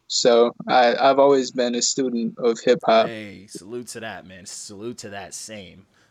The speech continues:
Speaker 2: I've been a, I'm a student of just nineties purist shit, like hardcore and rap. But, you know, that's life sometimes, man. That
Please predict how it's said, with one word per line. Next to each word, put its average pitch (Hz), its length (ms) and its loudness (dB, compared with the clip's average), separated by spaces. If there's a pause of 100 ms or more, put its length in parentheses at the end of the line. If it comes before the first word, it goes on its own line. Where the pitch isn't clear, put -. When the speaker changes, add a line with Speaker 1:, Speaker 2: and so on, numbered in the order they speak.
(100)
Speaker 2:
I've 92 80 -20
been 123 140 -10
a, 113 160 -14
I'm 170 180 -6
a 151 60 -6
student 127 360 -12
of 90 80 -18
just 90 300 -18
nineties 101 800 -12 (400)
purist 107 500 -10
shit, - 300 -16
like 80 180 -20
hardcore 101 560 -12 (140)
and 92 560 -16 (180)
rap. 80 360 -20
But, 87 240 -20
you 147 100 -18
know, 98 140 -20
that's - 240 -18
life - 180 -20
sometimes, - 500 -20
man. - 140 -20
That - 160 -20